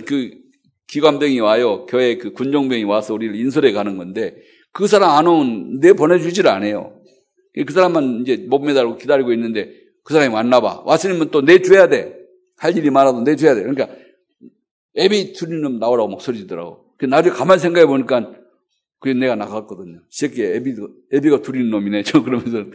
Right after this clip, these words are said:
"하나님 아버지가 있고 우리 육신의 아버지가 있어서 아버지가, 아버지가 둘 있다." 이 말이에요.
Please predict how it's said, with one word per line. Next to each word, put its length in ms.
"하나님 400
아버지가 400
있고 440
우리 140
육신의 300
아버지가 340
있어서 480
아버지가, 340
아버지가 400
둘 160
있다." 220
이 80
말이에요. 360